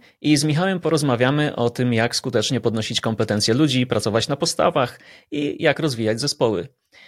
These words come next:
Michał, zanim zanurzymy się w ten temat, u mnie jest takie standardowe i ikoniczne pytanie: skąd jesteś, dokąd zmierzasz i przede wszystkim, za co płacą ci twoi klienci?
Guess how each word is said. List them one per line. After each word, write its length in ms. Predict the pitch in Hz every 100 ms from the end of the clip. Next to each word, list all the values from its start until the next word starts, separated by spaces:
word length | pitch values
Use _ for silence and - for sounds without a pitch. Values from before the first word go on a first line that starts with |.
| _ _ -
Michał, 360 | 156 113 98
zanim 360 | 127 185 180 151
zanurzymy 420 | 147 143 147 143
się 120 | -
w 60 | 131
ten 140 | 123
temat, 480 | 104 123 117 113 - 85
u 120 | - 135
mnie 120 | 123
jest 180 | 117 -
takie 360 | 117 120 117
standardowe 880 | 113 131 123 117 113 117 110 107 127 _ -
i 160 | 120
ikoniczne 480 | 127 135 120 120 123
pytanie: 500 | 117 110 117 113 107 - -
skąd 320 | - - 151
jesteś, 500 | 151 131 131 113 -
dokąd 320 | 107 123 131 110
zmierzasz 520 | 117 110 107 104 -
i 60 | -
przede 260 | - 123
wszystkim, 400 | 117 117 - 123 123 - _
za 240 | 117 139 160
co 120 | 139
płacą 420 | - 120 117 107
ci 100 | 98
twoi 260 | 104 104 98
klienci? 540 | - 95 90 101 -